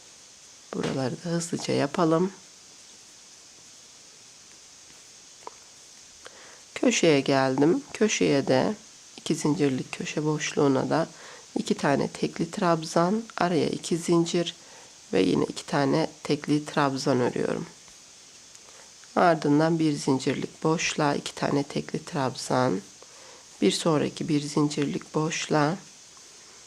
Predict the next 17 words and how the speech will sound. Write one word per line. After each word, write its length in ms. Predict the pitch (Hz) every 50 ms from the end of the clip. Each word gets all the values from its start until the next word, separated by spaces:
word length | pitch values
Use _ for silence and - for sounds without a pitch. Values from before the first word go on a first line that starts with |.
| - - - - - - - - - - - - - - - -
iki 200 | - - - -
tane 340 | - - 160 143 - - 117 - -
tekli 420 | - 147 139 139 - - 143 147 -
trabzan 600 | - 180 165 156 156 156 175 - - 151 139 147 180 196 - - - - - - - - - - - -
ve 140 | - - 226
birleştirme 580 | 233 226 208 185 180 - - - 160 156 151 147
kısmına 380 | 147 - - - 143 131 131
geldim. 420 | - 131 131 135 131 135 - 123 -
İlk 200 | - - - -
yaptığım 360 | 170 160 160 - - - 143
tekli 320 | 160 - 180 165 - 175 -
trabzanın 500 | - - 151 147 139 151 143 143 135 143
tepe 300 | 147 - 170 - 165 160
noktasındaki 720 | 160 170 - - - - - - 143 135 - - - -
ilmeğe 280 | - 147 135 135 127
tığımı 400 | 127 - - 147 139 139 139 147
batırıyorum. 500 | 151 160 160 - - 175 165 160 160 -